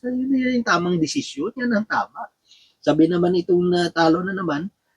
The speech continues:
sabi niya, "Ano yan, may, may gumalaw dyan. May, may nasa likod niyan." <laughs> Eh, sa paglilingkod, alam natin na we know, sabi, yung target palagi natin tandaan, yung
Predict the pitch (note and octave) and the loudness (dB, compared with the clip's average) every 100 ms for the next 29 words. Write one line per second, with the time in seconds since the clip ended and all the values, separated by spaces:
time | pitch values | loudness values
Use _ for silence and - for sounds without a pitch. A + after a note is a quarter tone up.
0 | _ C#3 C3+ D3 E3 C3+ C#3+ D#3+ C#3+ C3 | _ -6 -2 0 0 0 -2 -2 -2 -2
1 | C3 C3 B2+ C3 B2 C3 B2 A#2+ B2 A#2+ | -4 -6 -6 -6 -2 -2 0 0 0 -2
2 | A2+ - _ _ _ _ - A2+ A#2 A#2+ | -8 -16 _ _ _ _ -14 -10 -6 -6
3 | B2 B2+ - - _ D3 D3 C#3+ B2+ C#3+ | -4 -6 -10 -20 _ 2 4 2 0 -2
4 | B2 C3 A#2 C3 C3+ A#2 _ _ _ _ | -2 -4 -6 -6 -10 -20 _ _ _ _
5 | _ _ _ _ _ _ _ _ _ - | _ _ _ _ _ _ _ _ _ -14
6 | A2+ F#3 - _ _ _ _ _ - F#3 | -10 -10 -14 _ _ _ _ _ 2 6
7 | F#3 F3+ - _ _ _ _ - - F3 | 6 4 0 _ _ _ _ -18 -4 0
8 | F3+ F3+ F3 F3 D3 C#3 D3 D3+ D3+ C#3+ | 4 4 4 0 0 2 4 4 4 0
9 | - A#2+ A#2 A2+ A2 A2 A2 _ _ _ | -2 -4 -2 -4 -8 -12 -18 _ _ _
10 | _ _ _ _ _ _ _ _ - D3+ | _ _ _ _ _ _ _ _ 2 6
11 | D#3+ D#3+ - - C4+ - C#4+ - A3+ A3+ | 6 4 0 -2 -2 -2 -4 -4 -2 -2
12 | A3+ G#3+ G3+ G3+ - F3+ F#3 F3 E3+ E3+ | 0 -2 -2 -8 -6 -4 -2 -2 -2 -4
13 | D#3+ D3+ B2+ E3 E3+ C#3+ | -4 -4 -4 -4 -2 0